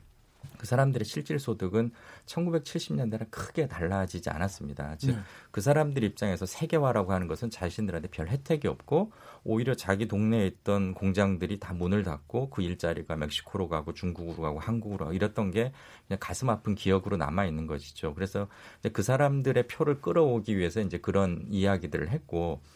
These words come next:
Speaker 1: 근데 그런 이야기를 지금 중간 선거 때도 계속 써먹어야 되고 또 이천이십 년 대선에도 또 써먹어야 되는데 그러면서 자세히 보니까 이게 이제 자신의 말이 구-, 꼭 틀린 게 아니라 나름 경제적으로도 이유가 있고 또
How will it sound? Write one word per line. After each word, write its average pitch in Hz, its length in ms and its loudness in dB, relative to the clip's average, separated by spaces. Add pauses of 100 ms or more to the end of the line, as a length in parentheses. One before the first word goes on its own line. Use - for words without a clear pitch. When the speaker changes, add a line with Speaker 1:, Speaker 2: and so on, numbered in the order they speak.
(240)
Speaker 1:
근데 135 120 -2
그런 139 260 0
이야기를 127 640 4 (240)
지금 107 140 -10
중간 120 300 6
선거 123 260 2
때도 107 200 0
계속 92 260 -4
써먹어야 117 480 4
되고 95 480 0
또 104 80 -4
이천이십 92 440 -2
년 90 140 0
대선에도 87 480 -2
또 87 140 -6
써먹어야 113 460 2
되는데 80 540 0 (500)
그러면서 147 260 2
자세히 139 380 0
보니까 101 380 2
이게 120 420 0 (220)
이제 101 180 -2
자신의 131 420 0
말이 90 460 2
구-, - 140 -16
꼭 - 240 -16
틀린 185 320 0
게 165 100 0
아니라 82 640 0
나름 - 220 -4
경제적으로도 95 580 0
이유가 92 360 0
있고 80 380 -6
또 110 220 4